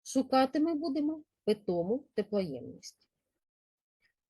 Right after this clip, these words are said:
У розв'язку для початку ми записуємо вже відому нам формулу для знаходження кількості теплоти. Q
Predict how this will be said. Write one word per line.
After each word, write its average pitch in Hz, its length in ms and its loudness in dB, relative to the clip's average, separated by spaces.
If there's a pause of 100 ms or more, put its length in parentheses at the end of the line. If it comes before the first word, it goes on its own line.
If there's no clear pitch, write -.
У 349 120 6
розв'язку 165 560 6
для 202 220 4
початку - 640 -2
ми 247 200 4
записуємо 254 760 4
вже 220 280 6
відому 170 600 4
нам 220 480 4 (260)
формулу 185 640 2
для 180 240 2
знаходження 269 800 -2
кількості 208 640 -4
теплоти. 202 580 -6 (680)
Q 269 400 2